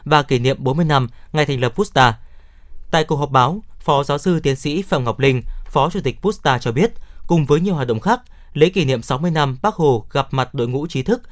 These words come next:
và bốn mươi năm ngày thành lập vusta sẽ diễn ra tại Hà Nội vào ngày hai mươi tư tháng ba sắp tới. Sự kiện sẽ có sự tham dự của khoảng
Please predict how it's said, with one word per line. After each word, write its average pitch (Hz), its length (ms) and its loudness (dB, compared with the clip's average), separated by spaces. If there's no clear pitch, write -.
và 147 180 2
bốn 139 180 -2
mươi 185 100 0
năm 160 320 0
ngày 139 100 -2
thành 117 160 -4
lập 120 120 -4
vusta 131 420 2
sẽ 175 200 0
diễn 175 180 -4
ra 175 260 2
tại 123 100 -4
Hà 117 80 -6
Nội 120 240 0
vào 139 160 2
ngày 131 300 0
hai 147 160 -4
mươi 135 140 -2
tư 127 140 0
tháng 117 160 -4
ba 127 100 -2
sắp - 160 -8
tới. 127 280 2
Sự 185 180 0
kiện 165 220 0
sẽ 156 200 -2
có 147 160 0
sự 160 200 0
tham 185 200 0
dự 147 280 -2
của 139 120 0
khoảng 123 300 2